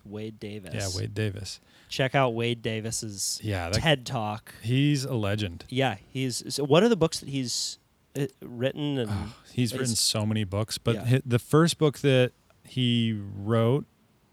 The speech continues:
Speaker 2: I think it was the first book he wrote, was The Serpent and the Rainbow. Um, the story of the origin of zombies in Haiti.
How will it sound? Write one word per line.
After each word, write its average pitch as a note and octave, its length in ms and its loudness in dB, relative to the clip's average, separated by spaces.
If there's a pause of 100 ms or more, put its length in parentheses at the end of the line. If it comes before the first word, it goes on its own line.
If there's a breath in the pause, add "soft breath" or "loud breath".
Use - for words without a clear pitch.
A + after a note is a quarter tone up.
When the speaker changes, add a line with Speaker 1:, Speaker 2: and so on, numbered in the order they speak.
Speaker 2:
I - 40 -12
think - 200 -4
it - 40 -4
was B2+ 140 -2
the A#2 60 -10
first - 260 -8
book A2+ 140 -10
he A2 80 -6
wrote, G#2+ 300 -2 (400 loud breath)
was A#2 180 0
The G2+ 60 -4
Serpent - 280 2
and A2 60 -6
the G#2 100 -2
Rainbow. C#3+ 400 2 (880 soft breath)
Um, A2 600 6 (520 soft breath)
the A#2 280 2
story B2+ 640 6
of A2 680 6
the A#2+ 240 -2
origin A2 420 4
of F#2 120 -4
zombies F#2 560 -4
in F#2 100 -12
Haiti. F#2+ 440 -12